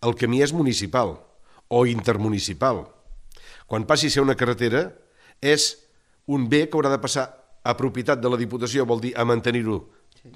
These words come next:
de per vida, o a propietat de la, de la Generalitat de Catalunya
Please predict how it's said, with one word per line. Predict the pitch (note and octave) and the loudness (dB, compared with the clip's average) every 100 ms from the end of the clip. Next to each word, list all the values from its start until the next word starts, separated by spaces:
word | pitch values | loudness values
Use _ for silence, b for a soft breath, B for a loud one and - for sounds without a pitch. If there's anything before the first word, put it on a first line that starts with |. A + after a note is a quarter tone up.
| - | -6
de | G#2+ | -4
per | A2 G#2 | -2 2
vida, | D3+ D3+ F#3 G3+ B B B | 4 4 2 0 B B B
o | C3+ D#3 | 0 2
a | B2 | 0
propietat | A#2 A2 G#2 C3 | -2 -2 0 0
de | A#2 | 2
la, | A2+ G#2 | 0 0
de | G2 G2 G2 | -2 -4 -4
la | G2 | -2
Generalitat | G2+ G2+ A2 | -2 -2 0
de | A#2+ | 0
Catalunya | C3 D3 D3 | 2 2 2